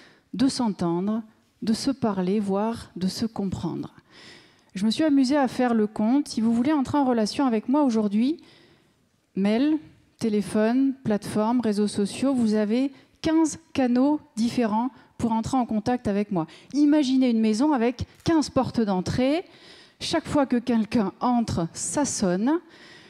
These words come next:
Je vis au doux rythme des notifications et je ne sais pas si ces outils nous augmentent, mais ce dont je suis certaine, c'est que chaque fois que je ne les ai plus, je me sens clairement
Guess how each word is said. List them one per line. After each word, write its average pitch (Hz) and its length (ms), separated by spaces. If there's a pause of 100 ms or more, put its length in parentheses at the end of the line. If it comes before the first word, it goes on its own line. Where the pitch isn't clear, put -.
(140)
Je 202 240
vis 240 500 (120)
au 233 160
doux 269 240
rythme 202 500 (140)
des 180 180
notifications 196 1040 (720)
et 220 380
je 202 140
ne 226 80
sais 247 160
pas 269 180
si 233 140
ces 220 240
outils 240 260
nous 247 220
augmentent, 202 580 (320)
mais 196 100
ce 208 120
dont 233 160
je 233 80
suis 214 160
certaine, 226 480
c'est 208 140
que - 120
chaque 220 260
fois 269 140
que 240 100
je 202 100
ne 202 80
les 202 200
ai 190 60
plus, 240 240
je 226 120
me 196 80
sens 208 280
clairement 208 560